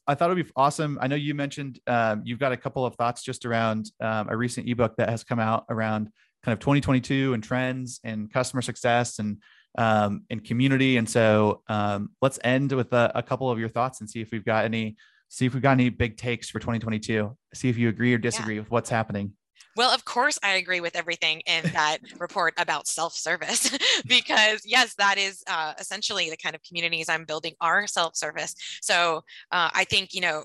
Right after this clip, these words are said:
Speaker 2: you talking about the power of self-service and how that is gonna benefit customer success as a profession, um, I was just nodding my head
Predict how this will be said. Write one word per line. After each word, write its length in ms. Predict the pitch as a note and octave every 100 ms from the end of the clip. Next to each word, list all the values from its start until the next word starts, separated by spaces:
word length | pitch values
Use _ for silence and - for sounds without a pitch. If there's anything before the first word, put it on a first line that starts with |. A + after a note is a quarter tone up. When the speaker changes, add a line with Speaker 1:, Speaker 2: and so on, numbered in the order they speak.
| -
Speaker 2:
you 180 | - F#3+
talking 320 | - F#3 F#3+
about 320 | E3 D#3+ D#3+
the 60 | D#3+
power 280 | - D#3 D#3
of 80 |
self-service 540 | D#3+ D3+ - D3+ D3 -
and 80 | D#3+
how 120 | D#3+
that 100 | D3+
is 80 | D3+
gonna 180 | D3+ D3
benefit 360 | C#3+ D3+ - C#3+
customer 340 | D#3+ - D3
success 380 | D3 - D3 -
as 100 | D#3
a 40 | C#3+
profession, 640 | - - C#3+ D#3+ A3+ C4 E4 - - -
um, 280 | F3 E3 D#3+ E3
I 100 | F3
was 120 | F3
just 180 | F3+ -
nodding 340 | D#3 D3 D3+
my 100 | D3+
head 260 | D3+ E3